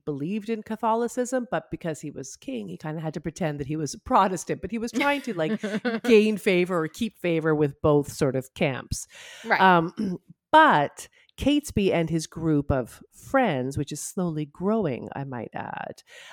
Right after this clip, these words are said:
Speaker 1: um, felt optimistic that James coming into power would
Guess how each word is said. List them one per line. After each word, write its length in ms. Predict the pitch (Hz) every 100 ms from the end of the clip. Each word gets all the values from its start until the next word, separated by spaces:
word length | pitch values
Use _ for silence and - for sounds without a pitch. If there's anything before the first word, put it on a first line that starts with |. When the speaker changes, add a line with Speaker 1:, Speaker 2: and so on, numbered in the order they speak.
| -
Speaker 1:
um, 760 | - 190 175 170 165 156 156 156 - - _ _
felt 220 | 269 254 254
optimistic 680 | 202 - 208 226 - 214 -
that 140 | 147
James 300 | - 185 196
coming 240 | - 180
into 180 | 165 147
power 480 | - 208 262 269 202
would 440 | 175 175 175 165